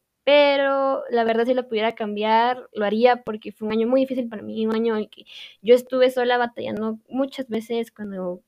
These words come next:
yo estaba muy mal en la noche y no, no tenía nadie que contárselo y no me gustaría que nadie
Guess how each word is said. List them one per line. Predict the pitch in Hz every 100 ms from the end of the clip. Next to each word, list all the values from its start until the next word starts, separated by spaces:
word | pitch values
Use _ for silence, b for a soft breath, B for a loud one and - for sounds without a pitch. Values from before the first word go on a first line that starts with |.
| _ 196
yo | 180
estaba | 220 220 208
muy | 214
mal | 208 214
en | 208
la | 185
noche | 202 - 220
y | 220
no, | 214 214
no | 220 220
tenía | 220 220
nadie | 220 220
que | 220
contárselo | 214 220 220 - 240 247 B B -
y |
no | 233
me | 233
gustaría | 240 254 190 202 220
que | 208 190 -
nadie | 220 240 285 285 294 311